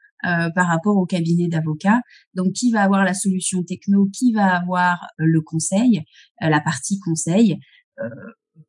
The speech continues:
moi, je pense que les cabinets d'avocats doivent vraiment capi-, capitaliser sur la relation de confiance qu'ils ont avec leurs clients. Et c'est ça qui fait véritablement la valeur aujourd'hui d'un cabinet d'avocats.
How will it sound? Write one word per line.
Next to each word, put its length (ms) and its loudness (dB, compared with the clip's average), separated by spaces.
moi, 320 0
je 120 2
pense 360 0
que 80 -2
les 160 -2
cabinets 400 2
d'avocats 560 -2
doivent 340 -4
vraiment 400 0
capi-, 380 -2
capitaliser 840 0
sur 460 0
la 160 0
relation 480 0
de 160 4
confiance 440 -2
qu'ils 280 -6
ont 220 -2
avec 280 0
leurs 180 -6
clients. 280 -12
Et 100 -4
c'est 160 -4
ça 280 0
qui 160 -6
fait 140 -8
véritablement 840 0
la 200 0
valeur 560 2
aujourd'hui 460 -2
d'un 160 2
cabinet 380 2
d'avocats. 500 -4